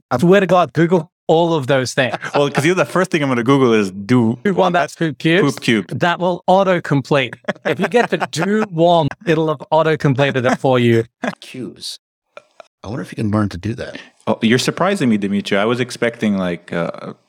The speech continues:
Speaker 2: a koala bear or something like that. You went straight to the wombat.
Speaker 3: Or a former prime minister.
Speaker 1: Yeah.
Speaker 2: Or a <laughs> former prime minister.
Speaker 3: So I know you've cho-, you've kind of chosen Geneva, but many of us have for many reasons.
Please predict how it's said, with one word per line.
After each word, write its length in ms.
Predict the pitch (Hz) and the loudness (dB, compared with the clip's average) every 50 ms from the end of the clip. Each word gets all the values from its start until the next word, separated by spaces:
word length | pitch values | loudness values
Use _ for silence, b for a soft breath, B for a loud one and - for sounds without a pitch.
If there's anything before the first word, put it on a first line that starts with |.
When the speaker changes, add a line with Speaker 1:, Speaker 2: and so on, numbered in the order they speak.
| _ - | _ -14
Speaker 2:
a 200 | 85 90 - - | -12 -12 -12 -14
koala 500 | - - - 90 87 87 90 92 95 85 | -8 -4 0 2 4 4 4 2 0 0
bear 320 | 82 92 90 90 90 85 | 0 0 0 2 2 0
or 60 | 85 | 0
something 280 | 85 - 98 90 - 90 | -2 -4 -6 -6 -4 -4
like 180 | 90 85 82 | -4 -4 -4
that. 160 | - 92 87 87 | -2 -2 -2 -2
You 80 | 82 85 | -2 -4
went 160 | 92 95 95 | -4 -4 -4
straight 240 | - - 107 110 - | -2 -4 -4 -4 -2
to 60 | - | -4
the 100 | 101 101 | -4 -2
wombat. 400 | 98 101 107 107 98 82 85 87 - | -2 0 0 0 -2 -2 -4 -6 -6
Speaker 3:
Or 120 | - 117 110 | -6 -6 -6
a 40 | 104 | -6
former 340 | - - 120 110 104 101 | -4 -2 0 0 0 -2
prime 200 | 87 - 104 95 | -2 -4 -4 -4
minister. 180 | 95 101 98 117 | -4 -2 0 0
Speaker 1:
Yeah. 160 | 120 117 117 120 - _ _ _ _ - | 0 0 -2 -4 -8 _ _ _ _ 0
Speaker 2:
Or 140 | 107 104 | 0 0
a 20 | 101 | 0
<laughs> 0 | |
former 420 | - - - - - - 156 139 - | 0 -4 -8 -8 -6 -4 -4 -4 -2
prime 340 | - 151 123 - 147 135 - | -2 -4 -2 -2 -4 -4 -4
minister. 240 | - - 139 - - - | -6 -8 -8 -8 -10 -10
Speaker 3:
So 140 | - - 127 | -4 -2 0
I 80 | 123 123 | 0 2
know 100 | 151 156 | 0 0
you've 180 | 151 147 127 - | 0 -2 -6 -4
cho-, 140 | - 139 | -4 -4
you've 160 | - 123 113 - | -4 -4 -8 -4
kind 140 | - 131 120 | -4 -4 -4
of 80 | 110 | -4
chosen 640 | - - - 117 117 98 110 107 101 101 98 95 90 | -4 -2 0 0 0 0 0 -2 -2 -2 -4 -4 -4
Geneva, 500 | 87 95 95 92 85 80 85 90 101 101 - _ _ | -4 0 0 2 0 0 -2 -4 -6 -8 -14 _ _
but 380 | 87 - 87 85 - - - - | -4 -2 -2 -2 -4 -8 -12 -6
many 180 | 82 90 90 87 | -4 -2 -2 -2
of 80 | 82 73 | -2 -2
us 100 | 78 - | -4 -2
have 380 | - 76 65 71 76 - - - _ _ _ _ _ _ | -2 -2 -2 -2 -6 -8 -10 -18 _ _ _ _ _ _
for 100 | _ - 85 | _ -6 -4
many 200 | 85 82 78 73 | -4 -2 -2 -2
reasons. 480 | 73 73 71 64 62 - - - - | -2 -4 -4 -6 -8 -10 -12 -14 -16